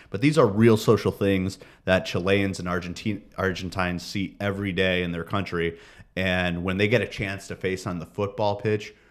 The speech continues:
which is their, which is undoubtedly the public's biggest sporting passion, you know that the heat is gonna be brought. Um, now, Chile has, like you said, won back-to-back Copa Americas, and Juan Antonio Pizzi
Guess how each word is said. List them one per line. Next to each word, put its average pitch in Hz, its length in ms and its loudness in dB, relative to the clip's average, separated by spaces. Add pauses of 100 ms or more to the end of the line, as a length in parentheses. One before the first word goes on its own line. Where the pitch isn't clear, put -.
(100)
which - 220 -8
is 95 180 -2
their, 92 280 -2 (360)
which 90 220 -6
is 90 220 -6
undoubtedly 90 560 -2
the 87 100 -4
public's 92 520 -4
biggest 90 440 -6
sporting 90 480 -4
passion, 107 640 -2 (280)
you 101 200 2
know 92 580 4 (160)
that - 140 -6
the 82 60 -10
heat 87 360 -6
is 80 120 -12
gonna 85 140 -4
be 78 140 -8
brought. 76 460 -6 (380)
Um, 98 720 8
now, 120 580 10
Chile 175 760 4 (380)
has, 123 460 6
like 107 240 4
you 120 80 2
said, 101 360 2
won 104 220 4
back-to-back 95 560 4
Copa 98 240 2
Americas, 92 560 0
and 90 420 0
Juan 117 160 2
Antonio 101 420 2
Pizzi 90 560 -4